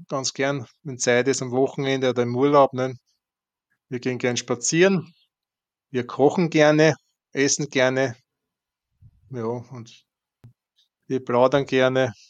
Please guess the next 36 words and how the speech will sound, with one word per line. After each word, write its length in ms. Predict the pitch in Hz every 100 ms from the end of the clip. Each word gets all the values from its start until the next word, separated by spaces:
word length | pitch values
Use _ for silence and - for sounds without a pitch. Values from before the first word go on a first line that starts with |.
| _
Jeden 360 | 156 135 135 123
Tag 280 | 123 123
sitzen 260 | - 131 -
wir 80 | 127
beim 220 | 127 120
Esstisch. 580 | 123 117 - 127 - - - _ -
Ja. 280 | 120 117 117 _ _ _ _ _ _ _ _ _ _ _ _
Wir 160 | 131 117
gehen 240 | 120 117
gerne 240 | 117 113 110
in 60 |
die 80 | 113
Oper. 420 | 139 160 160 135 - - - _ _ _ _ - - _ _ _
Aber 320 | 127 123 120 117
durch 140 | 123
Corona 560 | - 120 123 131 127 123
ist 100 | 117
es 60 |
auch 140 | 117 123
schon 180 | - 127
schwierig 300 | - 131 135
gewesen 260 | 131 127 127
in 60 |
letzter 300 | 123 120 131
Zeit. 340 | 123 123 123 -
Jetzt 160 | 123
wird's 100 | 127
wieder 220 | 123 120 120
besser. 480 | 123 127 - 127 104 - _ _ _ _ _ _ _ _ _ _
Ja, 280 | 123 110 110 -
das 160 | 123
sind 160 | 127 117
so 100 | 120
die 240 | 120 117
wichtigsten 460 | 120 117 123 - 117
Dinge. 180 | 123